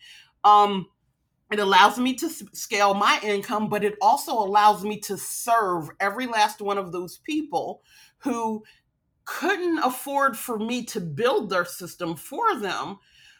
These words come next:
but they can come and ask questions and get time with me, plus any of the videos I've already done, they can see it,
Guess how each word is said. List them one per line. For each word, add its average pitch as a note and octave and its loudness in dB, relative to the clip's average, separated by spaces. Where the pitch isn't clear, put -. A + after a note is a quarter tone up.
but A3+ 0
they B3+ 2
can C#4+ -4
come A#3+ -2
and A3+ -4
ask G#3+ 0
questions A3 -4
and F#3+ -4
get - -6
time A#3 -2
with B3+ -6
me, B3 -6
plus C#4+ 2
any A#3+ -2
of G#3+ -6
the G3 2
videos G#3 0
I've G3 0
already F#3+ -2
done, F#3 -4
they E3+ -4
can E3+ -10
see - -16
it, - -20